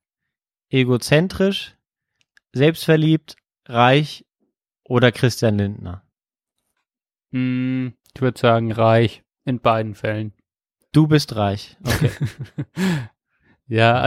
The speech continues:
Speaker 2: also
Speaker 1: klar.
Speaker 2: im F-, Vergleich zu anderen auf
Speaker 1: Ko-,
Speaker 2: jeden Fall.
Speaker 1: kommt ja auch hin, ja. Meine Lieblingsfarbe ist gelb, magenta und schwarz-weiß, grün, rot oder schwarz?
Speaker 2: Grün in beiden Fällen.
Speaker 1: Grün. Okay.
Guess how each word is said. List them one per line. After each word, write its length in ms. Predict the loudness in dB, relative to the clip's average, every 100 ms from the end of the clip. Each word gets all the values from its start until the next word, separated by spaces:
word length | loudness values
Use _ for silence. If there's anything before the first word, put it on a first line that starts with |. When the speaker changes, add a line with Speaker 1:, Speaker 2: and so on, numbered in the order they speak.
| 0
Speaker 2:
also 80 | 0
Speaker 1:
klar. 240 | -2 -4 _
Speaker 2:
im 160 | -4 -4 _
F-, 160 | -20 -20 _
Vergleich 500 | -10 -8 -4 -4 -4
zu 100 | -6
anderen 320 | -6 -6 -6
auf 140 | -8 -6
Speaker 1:
Ko-, 80 |
Speaker 2:
jeden 140 | -6 -6
Fall. 200 | -8 -8
Speaker 1:
kommt 260 | -4 -4
ja 120 | -2 -6
auch 160 | -6
hin, 240 | -10 -10 -14 -6
ja. 260 | -4 -4 -8 -20 -20 _ -2
Meine 240 | 2 2
Lieblingsfarbe 800 | 2 0 0 0 0 0 2 -2
ist 240 | -8 -4
gelb, 280 | 2 2 2
magenta 500 | -2 0 2 0 -2
und 200 | -4 -6
schwarz-weiß, 760 | -4 -4 -4 -2 0 0 -6 -20 _ -14
grün, 460 | -4 0 0 -4 -4
rot 460 | 2 4 4 -2
oder 240 | -4 0 0
schwarz? 460 | 0 -4 -4 -10 -20 _ -12
Speaker 2:
Grün 400 | 0 2 2 0 _ _ _
in 120 | -10
beiden 280 | -6 -6 -8
Fällen. 400 | -10 -8 -8 -12 _ _ _ _ _ _
Speaker 1:
Grün. 380 | -10 -10 -10 _ _ _ _ _
Okay. 260 | -8 -8